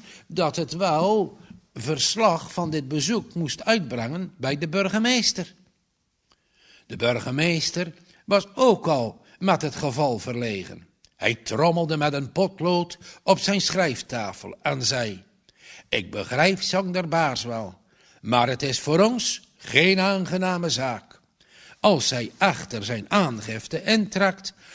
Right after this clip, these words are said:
dan kunnen wij ook geen verdere stappen ondernemen. En Sander Baars kan als een burger en als een ouderling niet worden gedwongen de naam bekend te maken.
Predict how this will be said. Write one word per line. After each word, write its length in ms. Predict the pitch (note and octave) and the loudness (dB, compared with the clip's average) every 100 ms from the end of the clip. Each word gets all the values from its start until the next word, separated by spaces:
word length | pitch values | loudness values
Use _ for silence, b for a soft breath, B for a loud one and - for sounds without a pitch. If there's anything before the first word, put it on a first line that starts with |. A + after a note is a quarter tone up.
| B B | B B
dan 220 | C3 B2 | -4 0
kunnen 300 | E3 C3 A#2+ | 0 0 0
wij 200 | A2+ G#2 | -2 -4
ook 220 | G#2 - | -6 -4
geen 320 | - G3 F3+ | 4 4 4
verdere 500 | C3 F#3 D3+ E3+ D#3+ | 2 2 2 0 2
stappen 540 | D3+ - E3+ D#3+ D#3+ D#3 | 0 2 2 2 0 -4
ondernemen. 800 | D3+ C#3+ B2 A2+ G#2+ F#2 E2+ - b b b - | -4 -4 -4 -4 -6 -8 -14 -20 b b b -6
En 200 | A#2 F#2+ | -4 0
Sander 540 | - C3+ G#2 F2 F2+ | 0 0 -4 -10 -2
Baars 480 | E3 G3 G3 - - B B B | 4 4 4 -2 -4 B B B
kan 240 | - B2+ A2+ | 2 2 2
als 280 | B2 G#2+ G#2 | -4 -4 -6
een 200 | F2+ F2 | -10 0
burger 480 | G3+ G3 F#3 F#3+ - - _ | 2 2 0 -4 -6 -20 _
en 160 | - A3 | 2 2
als 180 | G#3+ F3+ | 2 0
een 140 | F#3+ | -2
ouderling 760 | F#3 F#3 C#3 C#3 B2 B2 B2 B B B | 2 2 2 -2 -2 -4 -8 B B B
niet 300 | - F#3 A#3 | 2 4 4
worden 320 | F#3+ A3+ G3+ F3+ | 2 2 2 -2
gedwongen 580 | F#3+ D#3 D#3+ A#2+ C3+ - B B | -2 2 2 2 -4 -10 B B
de 180 | - G#2 | 0 2
naam 360 | B2 F3+ F#3 | 4 4 4
bekend 420 | C3 - F#3+ D#3+ - | -2 0 2 2 0
te 100 | D#3+ | -2
maken. 520 | A#2+ G2+ - - | -2 -4 -8 -18